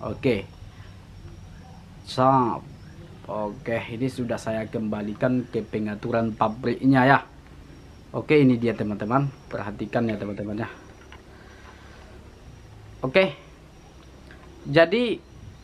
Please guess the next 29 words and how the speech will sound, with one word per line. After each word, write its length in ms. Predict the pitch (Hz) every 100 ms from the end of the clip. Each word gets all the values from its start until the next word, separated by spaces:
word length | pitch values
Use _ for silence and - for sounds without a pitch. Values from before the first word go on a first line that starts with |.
| - - -
kita 260 | 165 156 170
cek 220 | 175 170
dulu, 300 | 160 165 143 156
ini 220 | 160 180
tidak 380 | 160 151 147 143
ada 180 | 143 135
signal, 560 | - 139 131 131 135
ya, 140 | 127 127
tidak 320 | 117 110 113
ada 80 | 110
signal, 560 | - 110 117 120 131
dan 160 | 120 110 110 110 110 110
channel-channelnya 880 | - 120 120 117 117 110 113 113 110
pun 160 | 131
masih 320 | 123 110 98 107
acak-acakan 640 | - - 107 113 - 110
sekali, 380 | 107 104 107 104
teman-teman. 420 | 107 107 104 107 98 - - - - - - - - - - - - - -
Oke, 240 | - 123 160
ini 160 | 147
saya 200 | 147 135
sudah 280 | 127 123 120
kembalikan 560 | 127 117 113 117 135 127
ke 80 | 113
pengaturan 680 | 107 113 110 113 113 113 - -
awal. 560 | - 131 139 117 78 - - - - - - - - - - - - - - - - - - - - - - - - - -
Jadi, 280 | 123 170 196
di 40 |
sini 280 | 196 180 196